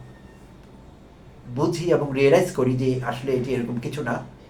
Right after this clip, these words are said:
এখানে তাদের অলৌকিক কোনো ক্ষমতা নেই, তারা কেউ বাবা ভাঙ্গা না কিংবা নস্ট্রাডামুস না, তাহলে আমাদের জন্য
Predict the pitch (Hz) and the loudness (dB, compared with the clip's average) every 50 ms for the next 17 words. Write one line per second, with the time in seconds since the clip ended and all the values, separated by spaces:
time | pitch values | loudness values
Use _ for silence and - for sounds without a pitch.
0 | - - - - - - 143 - 160 160 151 - 147 - 143 139 131 135 143 139 | -20 -20 -20 -20 -10 -8 -4 0 0 2 2 2 4 4 6 6 6 6 6 4
1 | 135 127 - - 143 135 - - 147 143 135 - 139 123 127 147 - 147 139 135 | 0 -2 -4 -4 -4 -4 -2 -4 -4 -4 -4 -2 -4 -2 -2 -2 0 2 2 2
2 | 135 135 - 143 139 127 131 127 127 127 123 120 139 135 127 131 127 127 131 127 | 2 0 0 -2 0 4 4 6 6 6 4 4 2 0 0 0 0 0 0 -2
3 | 127 127 131 127 123 123 120 120 - - - - - 135 135 127 127 - - 135 | -4 -4 -4 -2 -2 -2 -2 -2 -6 -10 -16 -8 -4 -4 -2 -2 -4 -4 -2 -2
4 | 120 110 123 120 120 120 120 - - 156 139 - - - - - - - - - | 0 0 0 -2 -2 -4 -6 -6 -4 -4 -2 -2 -4 -6 -10 -16 -20 -20 -20 -20
5 | - - - - - - - - 175 180 190 185 160 151 139 117 113 123 - | -20 -20 -20 -20 -20 -20 -8 -2 0 4 6 6 6 6 4 2 0 0 0